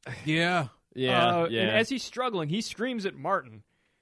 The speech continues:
Speaker 3: "Get a fucking hammer." While he's holding this, this vampire down, and Martin just goes fucking crazy on this thing's skull with a hammer.
Speaker 2: Yeah.
Speaker 1: Hmm.
Speaker 3: So,
Speaker 2: Yeah.
Speaker 3: thus proving we don't always have to stab 'em in the heart with a stake.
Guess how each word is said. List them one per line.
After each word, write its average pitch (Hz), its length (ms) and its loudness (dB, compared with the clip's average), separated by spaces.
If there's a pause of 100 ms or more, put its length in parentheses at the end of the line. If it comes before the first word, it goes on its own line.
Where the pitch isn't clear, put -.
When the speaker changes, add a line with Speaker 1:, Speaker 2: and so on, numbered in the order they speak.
(180)
Speaker 3:
"Get 254 240 8
a 156 80 -8
fucking 196 460 -4
hammer." 160 460 -2 (1160)
While 156 180 -4
he's 202 160 -6
holding 185 340 -2
this, 160 220 -6 (140)
this 156 140 -8
vampire 143 380 -4
down, 123 380 -8
and 135 160 -10
Martin 175 400 -6
just 165 200 -10
goes 156 280 -8 (120)
fucking 151 300 -8
crazy 127 500 -8
on 117 120 -18
this 113 100 -20
thing's 123 240 -20
skull 131 280 -18
with 139 120 -20
a - 80 -20
hammer. - 300 -20 (540)
Speaker 2:
Yeah. 151 580 2 (160)
Speaker 1:
Hmm. 165 100 -12 (400)
Speaker 3:
So, - 160 -4
Speaker 2:
Yeah. 127 240 4 (120)
Speaker 3:
thus 202 260 0
proving 165 540 -2 (580)
we 185 80 -6
don't 226 160 -8
always - 240 -12
have - 140 -16
to - 60 -18
stab 247 320 -10
'em 165 120 -14
in 123 80 -20
the 117 80 -20
heart 67 320 -18
with - 100 -20
a - 60 -20
stake. - 340 -20